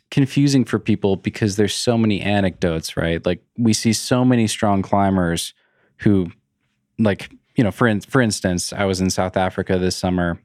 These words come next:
had the Wheeler boys, Noah and Ben Wheeler, on the podcast with, you know, all the other Northeast strong boys and, uh, their coach, Charlie Schreiber. And Charlie, you know, these kids are all incredible. Noah's climbed V fifteen, like,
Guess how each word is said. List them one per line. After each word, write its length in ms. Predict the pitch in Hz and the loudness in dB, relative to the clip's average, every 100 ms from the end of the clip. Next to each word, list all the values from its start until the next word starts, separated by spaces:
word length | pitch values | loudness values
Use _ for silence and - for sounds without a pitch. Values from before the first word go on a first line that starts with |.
| _ _ _ _ _ _ _ - | _ _ _ _ _ _ _ -8
had 160 | - 107 | -4 0
the 80 | 101 | 2
Wheeler 280 | 101 98 | 2 2
boys, 440 | 85 85 82 - - - | 0 -2 -4 -8 -14 -2
Noah 260 | 98 95 | 0 2
and 140 | 92 90 | 2 0
Ben 180 | 90 90 | 0 0
Wheeler, 300 | 92 90 92 | 0 -2 -4
on 120 | 90 | -4
the 100 | 95 | -6
podcast 600 | - 90 - - - - | -4 -6 -6 -6 -8 -6
with, 280 | 87 - - | -6 -6 -10
you 80 | - | -6
know, 120 | 90 | -4
all 140 | 87 90 | -2 -2
the 100 | 92 | -2
other 260 | 90 85 87 - | 0 -2 -6 -6
Northeast 560 | 95 90 87 85 - | -4 -2 -4 -4 -8
strong 300 | - - 87 | -8 -4 -4
boys 320 | 85 87 85 - - - - - _ _ | 0 0 -2 -8 -20 -20 -20 -20 _ _
and, 420 | - 107 92 92 | 0 2 2 2
uh, 340 | 92 90 87 90 | 2 2 0 -2
their 200 | - 95 | 0 0
coach, 420 | - 104 90 - | 0 0 0 -2
Charlie 280 | - 85 82 | -2 -2 -2
Schreiber. 440 | - 95 85 - - - - - _ _ | 0 2 0 -4 -8 -8 -10 -14 _ _
And 400 | - 98 92 - _ | 0 2 0 -2 _
Charlie, 580 | - 113 101 95 92 - | -4 0 2 2 0 0
you 100 | 117 | 0
know, 120 | 87 | 0
these 280 | 87 117 107 | 2 0 0
kids 240 | - 117 | 0 2
are 80 | 101 | 2
all 220 | - 90 | 0 0
incredible. 640 | 87 87 - 101 80 80 - | 0 -2 -4 -4 -4 -6 -4
Noah's 300 | 90 85 85 | -2 -2 -4
climbed 280 | - 85 82 | -6 -6 -4
V 120 | 87 | -4
fifteen, 580 | 82 - - 104 92 90 | -6 -8 -2 0 2 0
like, 280 | 80 78 | -2 -8